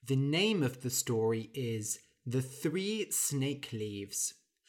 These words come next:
You can find a transcript of the episode at easy stories in english dot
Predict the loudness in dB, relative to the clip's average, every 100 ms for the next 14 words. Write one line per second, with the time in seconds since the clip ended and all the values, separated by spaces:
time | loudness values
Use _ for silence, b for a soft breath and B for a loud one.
0 | B B -2 2 2 2 -2 -2 -2 0
1 | 0 -2 -2 0 0 0 -4 -2 -2 -2
2 | -4 -6 -2 -4 -4 -6 -6 -2 0 0
3 | 0 -4 -8 -8 -8 -12 b b b -10
4 | -2 0 0 0 -2 0 2 2 4 2
5 | 2 2 2 2 2 0 0 -2 -4 -4